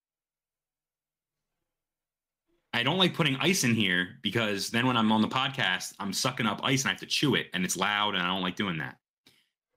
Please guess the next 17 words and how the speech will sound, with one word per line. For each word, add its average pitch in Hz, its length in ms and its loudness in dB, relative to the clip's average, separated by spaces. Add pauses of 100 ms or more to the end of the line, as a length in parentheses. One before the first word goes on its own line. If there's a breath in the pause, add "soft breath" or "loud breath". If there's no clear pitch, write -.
(100)
So 214 320 4
I 190 80 4
used 180 280 4
grape 147 380 -2
Propel. 123 580 -2 (3000)
And 120 100 0
my 123 140 4
man, 127 280 2
it 120 100 0
tastes 117 460 -2
like 98 200 -2
fucking - 560 -2
heaven. 82 640 -6 (1400)
It 131 160 -2
tastes 170 400 -4
so 135 440 2
good 101 520 0